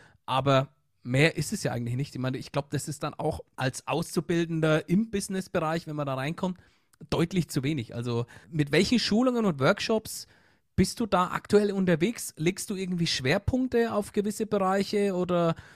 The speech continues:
bietest, bist du da auch individuell nach deiner Beratung, wie du es gesagt hast? Du hörst dir an, was braucht das Unternehmen oder was brauchen die Mitarbeiter? Und dann kannst du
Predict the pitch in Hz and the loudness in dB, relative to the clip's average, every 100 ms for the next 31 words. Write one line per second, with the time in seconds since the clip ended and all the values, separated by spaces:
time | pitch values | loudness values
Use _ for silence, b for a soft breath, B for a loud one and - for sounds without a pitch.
0 | _ - 180 190 - - 175 - 175 165 | _ -6 -2 -2 -4 -6 -4 -2 0 0
1 | 175 - 185 185 175 175 135 165 202 - | 0 2 4 6 6 4 4 4 2 0
2 | 151 156 - 156 160 143 135 208 170 135 | -4 -4 -2 0 2 2 0 -2 -4 -4
3 | 139 - 139 143 156 160 - 156 156 160 | -6 -6 -6 -6 -8 -8 -4 -2 0 0
4 | 160 - 170 139 180 180 - 147 143 - | -2 -2 -2 -2 -6 -8 -8 -6 -6 -4
5 | 151 170 180 175 175 170 170 170 151 135 | -4 -4 -6 -4 -4 -2 -2 -2 -4 -4
6 | 123 - 135 143 180 175 185 185 185 190 | -6 -6 -4 -2 -2 -2 -2 -4 -2 0
7 | 202 196 B B - 123 127 139 160 - | 0 -2 B B -6 -2 0 0 -2 -4
8 | 143 151 - 170 175 | -6 -6 -2 4 4